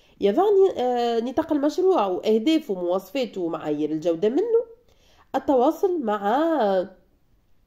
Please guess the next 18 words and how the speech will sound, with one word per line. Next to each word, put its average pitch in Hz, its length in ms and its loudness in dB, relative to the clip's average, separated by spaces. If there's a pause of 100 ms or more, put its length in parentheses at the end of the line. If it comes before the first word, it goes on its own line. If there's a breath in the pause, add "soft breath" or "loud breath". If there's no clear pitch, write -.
يعني، 190 260 0
م-، 185 420 0
م-، 156 420 -4
جميع 208 640 -2
معلمي 185 640 -6
ومدربي 196 500 -2
المشاريع 160 680 -4 (420 soft breath)
والسياسات 226 1200 0
والعمليات، 185 840 -4
وهذا 185 440 -2
بمجرد 254 540 0
صياغة 196 460 -4 (100)
خطة 196 400 -8
المشروع 165 420 -6
الرسمية، 302 500 -2 (340 soft breath)
فإن 208 220 2
الخطوة 277 540 2
التالية 214 720 2